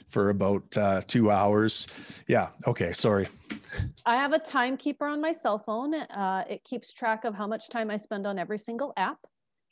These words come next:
Speaker 2: I-, if you do something like that, your time management skills will improve. You may be full of self-loathing for the first couple of
Speaker 1: Yeah.
Speaker 2: days, but that's okay. Just work through that.
Speaker 1: <laughs>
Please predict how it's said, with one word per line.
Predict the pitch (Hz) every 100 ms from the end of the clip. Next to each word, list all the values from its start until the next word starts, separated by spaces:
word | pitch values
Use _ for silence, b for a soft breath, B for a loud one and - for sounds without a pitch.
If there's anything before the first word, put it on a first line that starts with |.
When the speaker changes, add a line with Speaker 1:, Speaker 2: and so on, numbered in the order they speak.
| _ -
Speaker 2:
I-, | 196 196 -
if | 196 -
you | 196 190 190
do | 196 214
something | 233 240 233
like | 220 226
that, | 214 -
your | 196
time | - 190
management | 190 180 190 202 -
skills | - 185 175
will | 175
improve. | 180 - 190 202 247
You | 214 190
may | 180 175 180 180 _ -
be | 196
full | 202 185
of | 180
self-loathing | 196 202 175 160 160 196 262
for | 226
the | 220
first | 233 -
couple | 254 247 349
of |
Speaker 1:
Yeah. | 285 185
Speaker 2:
days, | 240 302 -
but | 208
that's | 240 269
okay. | 294 269 240
Just | 247 -
work | 220 - -
through | 226 240
that. | 262 214 233 185
Speaker 1:
<laughs> | - 170